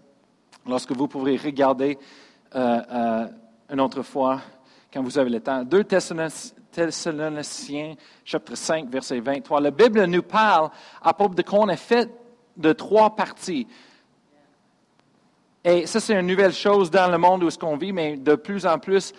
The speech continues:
les scientifiques sont en train de prouver les choses comme ça. On, on n'est pas juste qu'est-ce qu'on voit avec les yeux naturels, mais on est vraiment fait de trois parties. Et la Bible dit ici,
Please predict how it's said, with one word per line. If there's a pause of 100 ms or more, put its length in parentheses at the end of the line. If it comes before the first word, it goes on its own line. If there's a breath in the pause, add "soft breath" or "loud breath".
(200 loud breath)
les
scientifiques
sont
en
train
de
prouver
les
choses
comme
ça. (240 loud breath)
On,
on
n'est
pas
juste (140)
qu'est-ce
qu'on
voit (160)
avec
les
yeux
naturels, (240 loud breath)
mais
on
est
vraiment
fait
de
trois
parties. (220 loud breath)
Et
la
Bible
dit
ici,